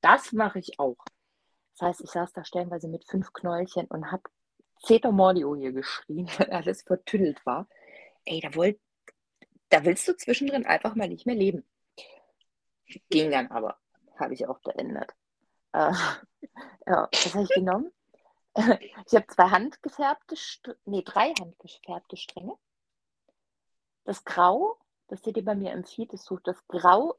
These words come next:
ist handgefärbt und mit Glitzer sogar drin, aber das, von dem Glitzer siehst du halt auch nix. Also wer dezenten Glitzer sucht, hier ist er.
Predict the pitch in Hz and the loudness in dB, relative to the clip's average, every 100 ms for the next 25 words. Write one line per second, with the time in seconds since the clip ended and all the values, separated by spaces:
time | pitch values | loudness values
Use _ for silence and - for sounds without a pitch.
0 | _ 220 - - - _ _ _ 202 214 | _ -8 -8 -20 -20 _ _ _ 0 0
1 | 269 311 - 302 - 196 190 - - 240 | 0 -10 -6 -6 -6 -8 -10 -12 -6 -6
2 | - 196 165 170 180 180 - 208 254 160 | -4 -6 -6 -8 -8 -8 -6 -8 -6 -10
3 | 160 156 - - - 156 151 - 185 - | -12 -16 -20 -20 -14 -12 -8 -8 -6 -8
4 | 156 _ _ 151 147 - 165 - - 247 | -12 _ _ -14 -14 -10 -10 -8 -6 -8
5 | - - _ _ _ _ _ _ _ _ | -10 -20 _ _ _ _ _ _ _ _
6 | _ - 185 190 185 208 202 214 220 190 | _ 4 8 6 4 2 0 0 -2 -2
7 | 202 208 214 190 190 - 160 - 190 302 | -2 -2 -4 -4 -8 -6 -6 -4 -6 -6